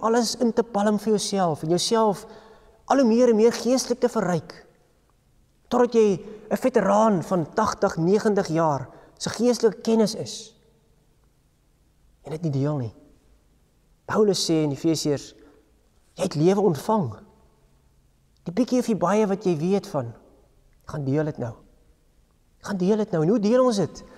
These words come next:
Ons deel dit deur die werking van die Gees. In Galasiërs skryf Paulus mos die vrug van die Gees wat ons ook vir ons kinders leer. Hoe deel ons die vrug van die Gees? Liefde, vrede, vreugde, geduld. U ken,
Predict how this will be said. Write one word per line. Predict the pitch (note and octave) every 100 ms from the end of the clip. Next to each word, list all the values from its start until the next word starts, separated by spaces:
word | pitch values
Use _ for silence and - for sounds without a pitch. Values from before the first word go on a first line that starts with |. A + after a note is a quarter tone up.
| - _ _
Ons | - E3+
deel | G#3+ C4
dit | A3+
deur | A3
die | G#3+
werking | G3 A#3 A#3 G3+
van | A3+
die | G3+
Gees. | - B3 F3 - - - - _ _ _ _ _ _ _ _ _ _ _ _
In | C#3+
Galasiërs | D#3 D3 F3+ G3+ -
skryf | F3+ F3
Paulus | - F3 E3+
mos | E3
die | D3+
vrug | - F#3 -
van | E3+
die | D3+
Gees | F#3 E3+ -
wat | C#3+
ons | C#3
ook | F3
vir | E3+
ons | D#3
kinders | E3+ E3+ D3+
leer. | B2 A2 - - _ - _ _ _ _ _ _ _ _
Hoe | A3+
deel | F#3 G#3 B3
ons | A3+ D3 - -
die | E3+ C#3 - - _ _ _ _ -
vrug | - G#3 -
van | E3+
die | E3+
Gees? | - B2+ A#2+ - - _ _ _ _ _ _ _ _ -
Liefde, | A3+ - G3+ F3
vrede, | F#3 F#3+ F#3 F3
vreugde, | - F#3 F#3 E3+
geduld. | D#3 C#3 E3+ - D3+
U |
ken, | F#3 F#3+